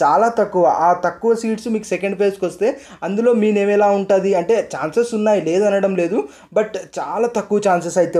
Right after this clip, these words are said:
ఉన్నాయన్నమాట. ఇక సెకండ్ ఫేజ్కి సంబంధించి మనకు రిజల్ట్ ఎప్పుడు వస్తుంది అంటే మనకు వీళ్ళు ఆర్జీకేటీ వాళ్ళు అప్డేట్ చేస్తున్న దాని ప్రకారం మనకు సెప్టెంబర్ ఎయిత్న ఈ యొక్క సెకండ్ ఫేజ్కి సంబంధించి లిస్ట్ అయితే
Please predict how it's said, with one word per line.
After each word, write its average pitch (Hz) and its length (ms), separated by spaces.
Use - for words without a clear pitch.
ఉన్నాయన్నమాట. 156 400
ఇక 226 100
సెకండ్ 208 280
ఫేజ్కి 208 320
సంబంధించి 185 480
మనకు 202 200
రిజల్ట్ 220 320
ఎప్పుడు 185 220
వస్తుంది 175 380
అంటే 160 180
మనకు 190 220
వీళ్ళు 196 180
ఆర్జీకేటీ 202 480
వాళ్ళు 185 180
అప్డేట్ 185 280
చేస్తున్న 175 300
దాని 156 200
ప్రకారం 180 340
మనకు 208 240
సెప్టెంబర్ 208 540
ఎయిత్న 214 320
ఈ 190 60
యొక్క 196 260
సెకండ్ 208 340
ఫేజ్కి 190 300
సంబంధించి 170 520
లిస్ట్ 185 280
అయితే 190 160